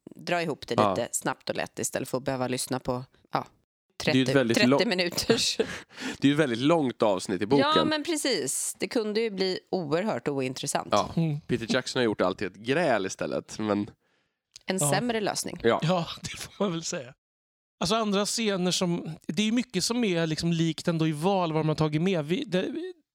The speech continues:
Speaker 3: en scen som jag tycker är kul att med i B B C-versionen, det är när på vägen från, eh, Caradhras till Moria så blir de anfallna av vargarna. Och den,
Speaker 2: Mm.
Speaker 3: den scenen, den, den är en sån här scen som jag nästan glömmer att den är med i boken.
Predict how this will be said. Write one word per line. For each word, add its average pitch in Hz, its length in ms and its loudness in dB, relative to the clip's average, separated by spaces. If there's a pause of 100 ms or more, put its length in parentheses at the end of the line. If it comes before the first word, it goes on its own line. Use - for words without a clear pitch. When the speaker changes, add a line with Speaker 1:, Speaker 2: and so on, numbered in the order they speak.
(160)
Speaker 3:
en 190 180 0
scen 180 240 0
som 175 120 -2
jag 226 100 2
tycker 240 180 -4
är 214 40 -2
kul 156 320 -2
att 151 140 -4
med 156 120 2
i 147 40 -2
B 143 140 0
B 143 80 -2
C-versionen, 156 520 -2
det 170 100 0
är 190 80 2
när 151 200 0 (680)
på 175 80 0
vägen 185 400 2
från, 156 160 -2 (300)
eh, 156 200 0
Caradhras 175 640 0
till 143 280 -2 (520)
Moria 165 420 2
så - 140 -2
blir 151 120 2
de 151 120 0
anfallna 143 480 -2
av 131 300 -6
vargarna. 156 800 -2
Och 156 200 2
den, 208 220 6
Speaker 2:
Mm. 214 140 4 (760)
Speaker 3:
den 220 200 2
scenen, 160 440 2
den, 190 360 0
den 196 300 0
är 285 40 2
en 277 60 2
sån 220 100 2
här 185 40 2
scen 175 180 2
som 175 120 2
jag 165 120 4
nästan 160 280 0
glömmer 226 440 2
att 165 120 -4
den 160 100 -4
är 151 40 -2
med 151 100 2
i 143 40 -2
boken. 156 540 -2